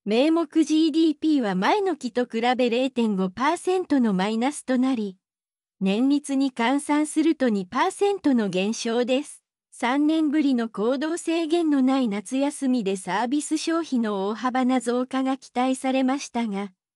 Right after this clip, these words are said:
新型コロナの感染第七波の影響で、個人消費が伸び悩んだことなどが影響しました。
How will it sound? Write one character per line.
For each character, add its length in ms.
新 340
型 300
コ 160
ロ 100
ナ 160
の 160
感 300
染 280
第 220
七 280
波 160
の 120
影 280
響 300
で、 220
個 160
人 260
消 240
費 220
が 140
伸 160
び 120
悩 380
ん 80
だ 100
こ 160
と 140
な 160
ど 140
が 100
影 260
響 280
し 160
ま 140
し 120
た。 240